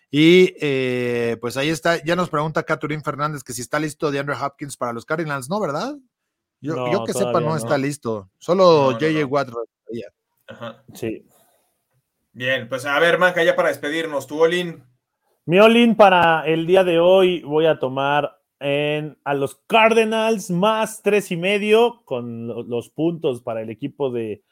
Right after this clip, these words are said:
Speaker 2: de Arizona. A mí dame a los Bucks que cubren ese menos cinco y medio, el upset de los Raptors que ganan en money line al Heat el día de hoy y al Minnesota Wild para que gane en la N H L.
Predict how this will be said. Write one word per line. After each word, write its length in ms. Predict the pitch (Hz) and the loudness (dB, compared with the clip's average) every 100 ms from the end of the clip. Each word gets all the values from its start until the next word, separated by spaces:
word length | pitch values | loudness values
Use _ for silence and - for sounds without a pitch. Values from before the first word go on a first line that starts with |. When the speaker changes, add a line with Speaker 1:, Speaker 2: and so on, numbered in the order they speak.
| _ _ _ - | _ _ _ -6
Speaker 2:
de 300 | 120 117 - | -2 -2 -4
Arizona. 960 | 127 127 120 - 196 196 196 202 - _ | -6 -4 -4 2 2 2 0 -2 -6 _
A 160 | 120 120 | -12 -10
mí 180 | 139 139 | -10 -4
dame 520 | 135 135 135 131 127 | -2 -2 -4 -6 -4
a 100 | 113 | -6
los 260 | 113 110 107 | -6 -8 -6
Bucks 460 | 131 165 165 - | 0 0 -2 -16
que 200 | _ 107 | _ -14
cubren 440 | _ 143 135 127 120 | _ -6 -4 -4 -6
ese 240 | 127 120 120 | -12 -10 -12
menos 240 | 110 110 | -12 -14
cinco 280 | - 131 123 | -12 -8 -6
y 40 | |
medio, 580 | 123 143 147 156 151 - _ | -6 -6 -2 2 2 0 _
el 340 | 110 110 110 | -10 -6 -2
upset 280 | 127 117 120 | -2 -2 -4
de 100 | 113 | -4
los 160 | 107 110 | -4 -2
Raptors 460 | 139 156 180 175 | -2 0 0 0
que 100 | - | -2
ganan 240 | 110 117 113 | -2 -2 -4
en 80 | |
money 220 | 117 123 117 | -4 -4 -2
line 280 | 123 131 | -2 -2
al 140 | 120 113 | -6 -8
Heat 280 | - 160 139 | -2 -2 -2
el 140 | 120 | -4
día 140 | 127 | -2
de 120 | 135 185 | 0 2
hoy 260 | 220 214 _ _ _ _ - | 0 -2 _ _ _ _ 0
y 280 | 151 170 170 | 2 2 2
al 160 | 120 | -2
Minnesota 720 | 117 120 110 131 117 120 113 - | -2 -6 -4 -4 0 -2 -2 -6
Wild 440 | 117 113 117 120 117 | -6 -2 0 -2 -4
para 180 | 101 | -8
que 160 | 95 98 | -8 -6
gane 340 | 107 110 110 110 | -6 -4 -6 -6
en 140 | 104 | -8
la 140 | 98 | -8
N 200 | 95 101 | -10 -12
H 240 | 92 - 69 | -14 -16 -18
L. 140 | 60 | -18